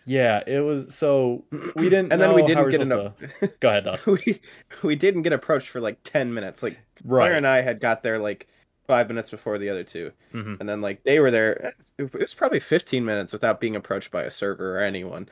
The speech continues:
Speaker 1: Yeah.
Speaker 2: And I had to, like, we were right by the host stand, so I slid my chair back up to the host stand, and I'm like, "Hey, does th-, this restaurant work in the sense where we have to go to a kiosk and order,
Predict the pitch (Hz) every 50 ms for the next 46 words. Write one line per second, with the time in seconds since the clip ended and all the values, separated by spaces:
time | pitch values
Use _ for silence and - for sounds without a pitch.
0 | - - - _ 117 110 101 92 113 113 110 107 - - 120 123 147 151 151 143
1 | 139 127 123 117 110 - - - _ _ _ _ _ _ - 139 156 147 123 117
2 | 120 120 123 120 113 107 107 107 117 110 110 - - - 104 101 98 98 - 110
3 | 104 107 - - - - 123 123 123 123 123 113 117 - - _ - 110 110 110
4 | 107 - - 120 110 104 95 - 107 104 104 - 117 104 - - 104 104 101 101
5 | 98 107 - - 107 104 101 101 101 101 101 98 - - 117 101 90 - - _
6 | _ _ _ _ _ _ _ _ _ _ _ _ _ _ _ _ - 113 113 107
7 | 104 104 104 104 - - - - _ _ - 101 - _ - 120 120 - - 123
8 | 117 - - 131 - 98 - 104 110 113 110 - - - - - - 110 110 98
9 | 104 - - 113 107 104 - - - - - 107 101 98 101 101 104 113 107 107
10 | - - 101 92 - 101 104 104 104 104 104 104 - - - 98 90 - - -
11 | 123 120 123 131 135 139 135 - - 139 131 - 127 131 135 143 160 175 175